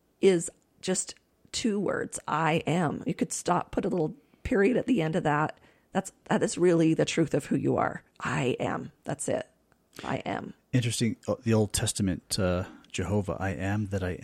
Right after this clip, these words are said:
Speaker 2: am. Who
Speaker 1: Yep.
Speaker 2: shall I say
Speaker 1: Yeah.
Speaker 2: sent me? I am that I am."
Speaker 1: Yep. "I
Speaker 2: Yeah.
Speaker 1: am that I am." I have a good mentor that used that a lot. And he s-, he says, "I can say,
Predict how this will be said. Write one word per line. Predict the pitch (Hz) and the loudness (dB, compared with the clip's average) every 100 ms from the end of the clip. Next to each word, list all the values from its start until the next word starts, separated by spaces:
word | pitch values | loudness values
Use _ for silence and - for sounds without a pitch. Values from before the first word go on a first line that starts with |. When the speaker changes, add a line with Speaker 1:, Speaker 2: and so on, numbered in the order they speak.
| 120 | -14
Speaker 2:
am. | - - | -14 0
Who | 160 | 2
Speaker 1:
Yep. | 127 | 4
Speaker 2:
shall | 151 135 | 4 4
I | 123 | 2
say | - - 131 113 87 - _ | 0 -2 0 0 -2 -10 _
Speaker 1:
Yeah. | - 151 | -4 0
Speaker 2:
sent | 156 120 - | 2 0 0
me? | - - | -8 -4
I | 101 | -4
am | 98 110 117 123 | -2 0 0 0
that | 107 110 | 0 -2
I | 92 90 - | -2 -6 -8
am." | 92 90 80 | -10 -10 -4
Speaker 1:
Yep. | 170 - _ - - | -2 -4 _ -20 -6
"I | 139 | -2
Speaker 2:
Yeah. | - 135 | 0 -2
Speaker 1:
am | 151 | -2
that | 147 | -4
I | 147 | -4
am." | 139 135 | -4 -2
I | 135 | -2
have | 208 | 0
a | 156 - - - - | -2 -4 -8 -14 -2
good | 170 | -2
mentor | 151 156 156 160 151 | 0 -2 -2 -2 0
that | - - _ - | -2 -8 _ 0
used | 160 - | 0 2
that | 156 | -2
a | 135 | 0
lot. | 135 151 151 | 0 0 -2
And | 202 | -4
he | 170 | -4
s-, | 143 - - - | -4 -6 -14 -12
he | - | -6
says, | - 151 | -2 0
"I | 147 | 0
can | 151 170 | 0 -2
say, | - 143 131 131 | 0 0 2 0